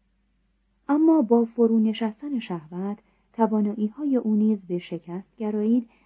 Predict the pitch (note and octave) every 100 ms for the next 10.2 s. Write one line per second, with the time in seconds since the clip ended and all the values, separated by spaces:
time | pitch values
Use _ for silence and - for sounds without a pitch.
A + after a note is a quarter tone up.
0 | - G3 G#3+ A3+ B3+ C4 B3 B3 A#3 F#3
1 | E3 D#3 D#3 _ _ _ - F#3 F3+ F3
2 | G3+ B3+ A3 F#3 F#3 - - A3+ A3 G3+
3 | F#3 E3+ E3+ D#3+ E3+ F3+ F3+ - F3+ E3+
4 | D#3 A3 G#3+ F#3+ F#3 - E3 - E3 -
5 | - A#3 - _ _ _ _ _ _ _
6 | _ _ _ _ - F#3 F3 E3+ E3+ F3
7 | E3 D#3+ A3+ B3+ A#3 A3+ G3 G3+ G#3+ -
8 | F3 _ E3+ D#3 _ _ - F3+ E3+ F3+
9 | E3+ D#3 E3 E3 F#3 E3 E3+ F3 - -
10 | _